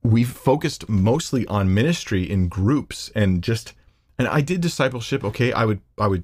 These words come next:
you know, with, with youth ministry in particular, I'd spend time with people. I would take them aside. I tried to provoke good conversations. I would do all those things, but I feel like there was a,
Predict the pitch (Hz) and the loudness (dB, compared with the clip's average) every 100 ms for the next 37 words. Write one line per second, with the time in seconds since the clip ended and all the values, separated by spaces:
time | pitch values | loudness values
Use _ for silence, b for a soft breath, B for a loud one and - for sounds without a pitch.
0 | - 104 90 92 - 95 113 110 110 101 | -4 -2 0 -2 -4 -2 0 2 2 0
1 | - 98 95 90 - 107 101 95 95 92 | 0 0 2 0 -4 -4 0 2 2 -2
2 | B B B B 117 - 110 - 107 113 | B B B B -2 0 -2 0 0 0
3 | - 113 113 104 90 87 113 92 - 104 | -2 -4 0 0 0 -2 -4 -6 -2 -2
4 | 104 95 85 - 107 90 101 90 101 - | 0 0 -2 0 -2 -2 -2 0 0 -2
5 | 95 85 87 85 - 95 - 90 82 80 | -4 0 -2 -2 0 0 0 0 0 2
6 | 113 117 90 85 - 98 95 87 - - | 2 2 0 -4 -2 -2 0 -2 -2 -4
7 | 131 135 98 - 87 82 - 90 80 | -2 0 -2 -2 -2 -2 -4 -2 -2